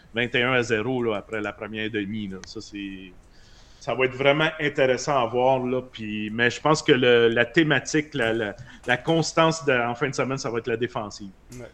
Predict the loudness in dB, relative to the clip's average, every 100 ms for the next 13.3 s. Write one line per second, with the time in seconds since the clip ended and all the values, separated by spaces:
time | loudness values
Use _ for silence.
0 | -20 -20 -20 -20 -14 -8 -6 -4 -4 -6
1 | -6 -8 -4 -4 -2 -2 0 0 -2 -4
2 | -8 -10 -8 -8 -8 -8 -12 -20 -12 -8
3 | -8 -8 -8 -10 -12 -16 -20 -18 -6 -2
4 | -2 -4 -10 -4 -4 -4 -16 -20 -20 -10
5 | -6 0 4 6 6 6 6 6 4 -12
6 | -20 -16 -6 -2 0 2 6 8 8 6
7 | 0 -2 0 -2 -4 -12 -18 -4 6 6
8 | 6 2 0 -6 -6 -2 0 -2 -6 -14
9 | _ _ _ _ -16 -12 -10 -10 -10 -8
10 | -6 -6 -6 -8 -10 -8 -8 -6 -10 -12
11 | -12 -10 -10 -10 -10 -10 -12 -16 -20 -20
12 | -20 -20 -20 -18 -14 -12 -12 -10 -6 -6
13 | -6 -10 -12